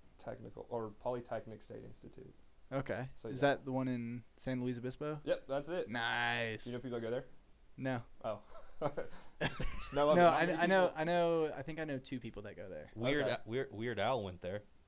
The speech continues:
Speaker 1: Yeah, he did. He
Speaker 2: How big is Cal Poly?
Speaker 1: It's like twenty thousand people.
Speaker 2: Oh, then yeah, it's no use in asking you if you know them.
Speaker 1: No.
Speaker 2: <laughs>
Speaker 1: Just off, o-, off chance. What are their names?
Speaker 2: Um,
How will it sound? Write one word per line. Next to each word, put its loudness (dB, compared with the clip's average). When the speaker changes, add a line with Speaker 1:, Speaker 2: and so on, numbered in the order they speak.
Speaker 1:
Yeah, 2
he -6
did. -4
He -4
Speaker 2:
How 0
big -2
is -10
Cal -8
Poly? -10
Speaker 1:
It's -16
like -8
twenty -6
thousand -8
people. -6
Speaker 2:
Oh, -4
then -6
yeah, -4
it's -12
no -6
use -6
in -10
asking -8
you -8
if -14
you -8
know -8
them. -8
Speaker 1:
No. -6
Speaker 2:
<laughs> -8
Speaker 1:
Just -6
off, 4
o-, -4
off 2
chance. -8
What -2
are 0
their -4
names? -8
Speaker 2:
Um, -2